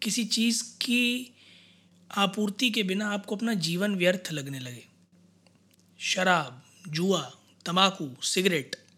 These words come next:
और भी कई सारी लत। पैसा, पैसा एक बहुत बड़ी लत है। पर लत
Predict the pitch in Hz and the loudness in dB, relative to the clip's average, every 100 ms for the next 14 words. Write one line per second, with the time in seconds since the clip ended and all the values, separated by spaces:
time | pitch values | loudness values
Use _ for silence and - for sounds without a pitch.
0 | _ _ _ _ _ _ _ _ _ _ | _ _ _ _ _ _ _ _ _ _
1 | _ _ - 220 247 226 202 185 170 143 | _ _ 0 2 4 2 2 0 -2 -6
2 | 135 - - 202 - 156 - - 214 - | -10 4 8 8 6 -4 -8 -2 0 0
3 | 160 139 139 127 123 123 - - _ _ | -4 -4 -8 -8 -8 -12 -16 -20 _ _
4 | _ _ - - - _ - - 311 320 | _ _ -20 -20 -20 _ -20 2 4 4
5 | 226 240 269 - | 4 2 2 -6